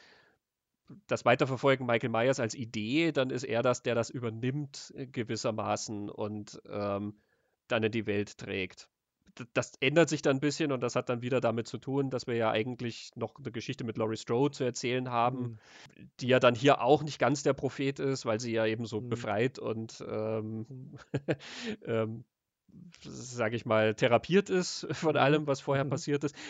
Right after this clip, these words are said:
Speaker 1: Sie übernimmt's dann später wieder, ähm, wenn sie die Leute warnt oder wenn sie ihre Tochter warnt, äh, vor Corey Cunningham, weil sie ja das Böse irgendwie in ihm sieht und dann sieht,
Speaker 2: Mhm.
Speaker 1: sie sagt, da hat sie was in, in seinen Augen gesehen, das kennt sie und das, das
Speaker 2: Mhm.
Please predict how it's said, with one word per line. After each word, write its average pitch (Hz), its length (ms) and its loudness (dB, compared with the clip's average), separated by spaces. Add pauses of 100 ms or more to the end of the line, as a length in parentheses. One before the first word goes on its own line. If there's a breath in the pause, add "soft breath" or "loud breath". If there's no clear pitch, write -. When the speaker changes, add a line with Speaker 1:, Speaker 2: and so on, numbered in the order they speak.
Speaker 1:
Sie 156 120 -4
übernimmt's 147 400 4
dann 131 140 2
später 135 560 2
wieder, 131 800 2
ähm, 127 200 -2
wenn 127 140 2
sie 131 160 -2
die 131 180 -6
Leute 120 380 2
warnt 120 340 2
oder 110 180 2
wenn 110 100 0
sie 123 120 -8
ihre 107 140 -2
Tochter 135 320 2
warnt, 117 400 2 (320 soft breath)
äh, 113 240 0
vor 113 380 2
Corey 117 300 2
Cunningham, 117 680 2
weil 104 140 -2
sie 110 120 -8
ja 110 100 -2
das 107 160 -4
Böse 120 360 -4
irgendwie 113 380 -4
in 117 100 -4
ihm 135 260 -4
sieht 107 380 -6
und 107 200 -8
dann 110 120 -2
sieht, 127 360 -6
Speaker 2:
Mhm. 123 180 -12 (320 loud breath)
Speaker 1:
sie - 160 -14
sagt, 120 260 0
da 117 100 2
hat 123 100 0
sie 135 100 -2
was 113 100 2
in, 135 100 0
in 113 280 -4
seinen 113 240 2
Augen 131 320 2
gesehen, 107 480 0
das 104 160 -4
kennt 120 260 -2
sie 113 220 -2
und 104 160 -4
das, - 320 -6
das 120 320 -6
Speaker 2:
Mhm. 123 40 -16